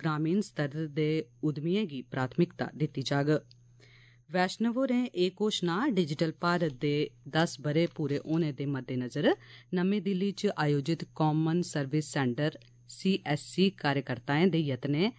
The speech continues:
ते उपलब्धियें उप्पर लोऽ पांदे होई कीती। श्री वैष्णव होरें गलाया जे पूरे मुल्ख दे ग्रामीण स्तर दे उद्यमियें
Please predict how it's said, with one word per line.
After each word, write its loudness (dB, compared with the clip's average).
ते 0
उपलब्धियें -2
उप्पर -6
लोऽ -2
पांदे -2
होई 2
कीती। -2
श्री 0
वैष्णव 0
होरें 0
गलाया 2
जे 2
पूरे -2
मुल्ख -4
दे -2
ग्रामीण 0
स्तर -4
दे 2
उद्यमियें 0